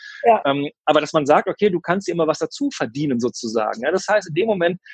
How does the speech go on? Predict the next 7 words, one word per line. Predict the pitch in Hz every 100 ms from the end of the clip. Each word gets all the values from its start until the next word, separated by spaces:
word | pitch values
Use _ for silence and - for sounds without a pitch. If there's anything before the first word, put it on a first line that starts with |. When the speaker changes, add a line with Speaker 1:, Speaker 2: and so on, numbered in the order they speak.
| - _ -
Speaker 2:
wo | 135 147
das | 143 -
klar | 143 143 - -
ver-, | - -
vereinbart | 123 151 208 202
ist, | 214 277 - _ - - - - _ -
ähm, | 156 156